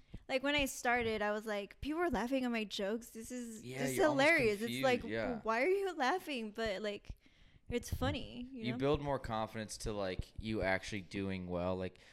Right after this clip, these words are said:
Speaker 2: when I first started, I was like, "There's no way I actually ever, like, make someone laugh." And you hear, like, a chuckle once, you're like, "Wait, really?" You're surprised
Speaker 1: I do,
Speaker 2: almost.
Speaker 1: I do feel like you're getting better, though.
Speaker 2: Yeah. Well, I'm getting, I'm more c-,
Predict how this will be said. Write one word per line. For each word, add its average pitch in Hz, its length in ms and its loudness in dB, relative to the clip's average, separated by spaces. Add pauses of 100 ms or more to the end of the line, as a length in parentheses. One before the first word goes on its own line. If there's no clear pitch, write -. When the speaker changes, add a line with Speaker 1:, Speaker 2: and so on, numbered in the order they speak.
(120)
Speaker 2:
when 110 120 -2
I 110 40 2
first 113 240 -2
started, 113 80 2
I - 20 4
was 101 80 0
like, 98 120 -2
"There's 120 180 -6
no 131 140 0
way 98 160 2
I 85 80 2
actually 82 420 -6
ever, 85 320 -6
like, 85 220 -6 (220)
make 90 280 -4
someone 87 340 -6
laugh." 90 280 -6
And 107 100 -4
you 120 60 -2
hear, 131 180 2
like, 101 160 -2
a 82 60 -10
chuckle 95 500 -6
once, 107 240 -2
you're 90 80 -8
like, - 80 -18 (240)
"Wait, 92 160 -12
really?" 151 420 -8 (640)
You're 127 120 -2
surprised 160 640 0
Speaker 1:
I 185 80 0
do, 330 120 -2
Speaker 2:
almost. - 160 -4
Speaker 1:
I 277 60 -2
do 302 140 -6
feel 294 180 -6
like 247 200 -4
you're 226 100 -4
getting 202 280 -8
better, 185 280 -8
though. - 300 -14
Speaker 2:
Yeah. 98 220 0 (380)
Well, 120 120 2
I'm 143 80 2
getting, 139 240 2
I'm 113 140 0
more 127 300 2
c-, - 60 -16